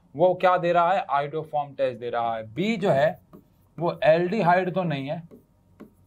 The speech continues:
क्योंकि वो टॉलेंस नहीं दे रहा है, लेकिन इसके पास अल्फा मिथाइल होगा क्योंकि ये आइडोफॉर्म टेस्ट दे रहा है।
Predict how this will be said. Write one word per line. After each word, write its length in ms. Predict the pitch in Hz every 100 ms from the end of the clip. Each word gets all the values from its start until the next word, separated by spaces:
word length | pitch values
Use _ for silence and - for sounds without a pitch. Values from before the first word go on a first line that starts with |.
| _ - - _ _ _ _ _ _ _ - - _ -
क्योंकि 300 | - - 151
वो 80 | 170
टॉलेंस 400 | 175 156 151 170
नहीं 120 | 165 170
दे 100 | 151
रहा 100 | 156
है, 160 | 175 - _ -
लेकिन 380 | 170 208 220
इसके 240 | 196 180 180
पास 360 | 175 180 180 -
अल्फा 480 | 143 175 170 226 240
मिथाइल 680 | 202 170 165 156 156 160 151
होगा 420 | 104 139 147 139 160 - _ -
क्योंकि 400 | - 202 196 180
ये 120 | 160
आइडोफॉर्म 580 | 165 135 131 - 135 131
टेस्ट 280 | 160 180 123
दे 160 | 123
रहा 360 | 120 110 143 139
है। 220 | - 117